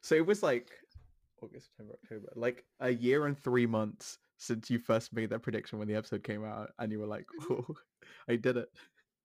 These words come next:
Speaker 2: Yeah. 'Cause I, I, yeah, I, I never fully came up with the, "Oh my God, he's a," did I? It was a long time ago, and I don't have the account 'cause I was suspended.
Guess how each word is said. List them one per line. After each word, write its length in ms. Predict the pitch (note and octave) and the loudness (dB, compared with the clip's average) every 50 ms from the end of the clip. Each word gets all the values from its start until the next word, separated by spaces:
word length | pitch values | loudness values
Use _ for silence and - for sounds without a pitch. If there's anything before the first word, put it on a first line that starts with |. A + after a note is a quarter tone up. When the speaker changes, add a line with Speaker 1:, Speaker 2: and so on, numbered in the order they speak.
| _ _ _ _ _ _ _ _ _ _ _ _ _ _ _ _ _ _ _ _ _ - | _ _ _ _ _ _ _ _ _ _ _ _ _ _ _ _ _ _ _ _ _ -14
Speaker 2:
Yeah. 280 | A3 A3+ C4+ D4 C#4+ B3+ _ _ _ _ _ _ _ _ _ _ _ - | -10 -6 -6 -6 -6 -8 _ _ _ _ _ _ _ _ _ _ _ -4
'Cause 200 | C#4+ C4 B3 - - | -4 -4 -4 -2 -2
I, 140 | B3+ C4+ B3 A3+ | -2 -2 -2 -2
I, 240 | B3 C#4 C#4 B3 - - _ _ _ _ _ _ _ _ _ _ _ _ _ _ _ | -4 -6 -6 -6 -10 -12 _ _ _ _ _ _ _ _ _ _ _ _ _ _ _
yeah, 320 | G#3 G#3 G3+ G3 F3+ E3 F3 _ _ - | -14 -10 -8 -8 -8 -10 -12 _ _ -6
I, 140 | A3+ A#3+ - A#3+ | -6 -4 -2 -2
I 60 | B3 | 0
never 320 | B3+ C#4 C#4 D#4+ D#4+ C4 - G#3+ - _ | 0 0 0 0 -4 -4 -8 -16 -20 _
fully 260 | - A#3 A3 A3+ A#3+ | -6 -4 -2 -2 -4
came 240 | A#3 C4 A#3 A#3 A3+ | -4 -8 -8 -8 -8
up 140 | G3 - - | -10 -10 -10
with 200 | G3+ G3 - - | -14 -14 -10 -8
the, 220 | G3 F#3+ F3+ - - | -6 -6 -6 -6 -6
"Oh 80 | G3+ | -6
my 140 | A#3 A3 G3+ | -6 -6 -6
God, 160 | G3 G3+ G3 | -6 -8 -10
he's 180 | G#3 G#3 F#3+ G3+ | -10 -12 -16 -18
a," 40 | - _ _ _ _ - G#3+ - | -20 _ _ _ _ -20 -20 -10
did 140 | - A#3 A#3 | -8 -4 0
I? 60 | E4 B4+ D5+ F5 F#5+ F#5 - _ _ _ _ _ _ _ _ _ _ _ _ _ _ _ _ _ _ _ _ _ _ _ _ | 0 2 2 0 -2 -4 -10 _ _ _ _ _ _ _ _ _ _ _ _ _ _ _ _ _ _ _ _ _ _ _ _
It 80 | B3 C#4 | -4 -2
was 140 | D4 C4+ A#3+ | -2 -2 -4
a 40 | G#3 | -4
long 200 | F#3+ F#3+ G3 G3+ | -4 -6 -6 -8
time 220 | - G3 F#3 F#3 | -8 -8 -8 -8
ago, 360 | F#3+ F#3 G3 G3 G3 G3 G3 G3+ _ - - _ | -8 -6 -4 -4 -4 -4 -6 -8 _ -20 -10 _
and 200 | - G#3 G3+ G3+ - - | -2 -2 -2 -4 -6 -8
I 100 | G3+ G#3+ | -6 -4
don't 140 | G#3+ G#3+ | -4 -4
have 160 | A3 A3+ G#3+ A3 | -4 -8 -10 -10
the 120 | G#3+ G3 | -12 -12
account 380 | F#3+ - - F3+ F#3+ G#3 - - | -12 -10 -10 -10 -10 -10 -12 -14
'cause 160 | - G3+ - | -16 -12 -8
I 100 | - F#3+ | -6 -6
was 220 | G3+ F#3 F3+ - - - | -4 -6 -8 -8 -12 -18
suspended. 680 | - - F3 - _ F3 F3+ F3+ E3 E3 E3 E3 | -16 -16 -18 -18 _ -20 -18 -16 -14 -14 -16 -16